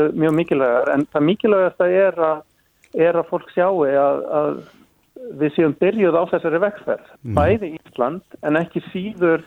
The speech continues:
Speaker 1: allur heimurinn, og það er ekki nóg að Ísland sé, em, að, að grípa til aðgerða, heldur þurfa fleiri að gera það,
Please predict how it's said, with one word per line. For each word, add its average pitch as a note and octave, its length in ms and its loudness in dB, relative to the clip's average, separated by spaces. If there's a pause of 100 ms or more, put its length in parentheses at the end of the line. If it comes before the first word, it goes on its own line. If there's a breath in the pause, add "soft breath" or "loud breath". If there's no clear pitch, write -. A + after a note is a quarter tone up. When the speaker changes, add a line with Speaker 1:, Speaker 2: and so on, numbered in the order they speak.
(340 soft breath)
Speaker 1:
allur F3 360 -2
heimurinn, C3+ 480 -2
og C#3 140 -10
það D3 80 2
er D#3+ 100 2
ekki F3 160 0
nóg G3+ 240 2
að F#3 140 0
Ísland F3+ 340 -4
sé, D#3 240 0 (520 soft breath)
em, C#3 500 0 (220)
að, D3 460 0
að D3 200 -2
grípa F3+ 280 -4
til D3 140 -2
aðgerða, C#3+ 460 0
heldur D3 420 -2 (140)
þurfa D3+ 280 0
fleiri D#3 280 2
að - 100 -16
gera D3+ 180 0
það, B2 300 -2